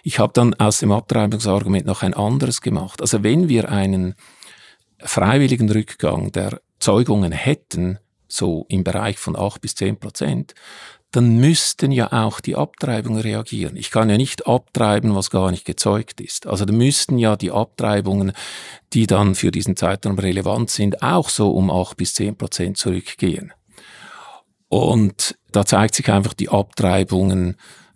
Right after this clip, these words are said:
verändern sich dort um etwa vier Abtreibungen pro Jahr. Also gar nicht, die sind völlig konstant.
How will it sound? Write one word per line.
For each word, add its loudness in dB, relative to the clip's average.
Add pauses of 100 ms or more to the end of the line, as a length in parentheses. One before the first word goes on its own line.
(100)
verändern 0
sich -4
dort -4
um -4
etwa -8
vier 2
Abtreibungen -4
pro -8
Jahr. -4
Also -8
gar 0
nicht, -2
die -4
sind 2
völlig 0
konstant. -10